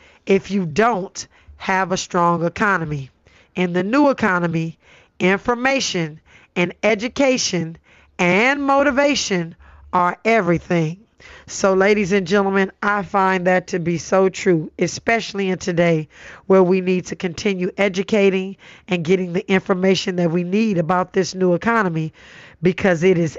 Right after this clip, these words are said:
everything. It is not something. It is everything. So when we come forward, we are going to talk about u-, uh, universal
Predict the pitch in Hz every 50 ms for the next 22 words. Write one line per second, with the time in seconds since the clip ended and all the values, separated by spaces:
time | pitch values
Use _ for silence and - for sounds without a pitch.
0 | - _ 214 220 220 185 160 143 175 175 156 - - 185 165 160 160 175 - _
1 | _ _ _ _ - 180 175 180 185 180 165 202 226 233 226 226 359 - _ -
2 | - - 247 233 202 156 - 180 165 156 147 147 151 _ _ _ - 190 190 196
3 | - 202 185 180 175 165 - - _ _ - 220 240 226 190 170 185 175 170 165
4 | 156 - - 180 170 160 156 160 - - - - - - - - - - 226 208
5 | 214 220 214 226 - - 240 233 208 - - 254 254 247 226 190 185 196 - 185
6 | 185 226 240 240 233 233 190 214 220 226 220 208 202 196 - 214 202 190 196 _
7 | 202 180 156 180 175 175 170 175 196 _ - - - - - - - _ _ 175
8 | 180 190 190 _ _ - 196 190 190 185 175 165 196 240 247 240 180 220 214 214
9 | 208 - - 214 208 208 -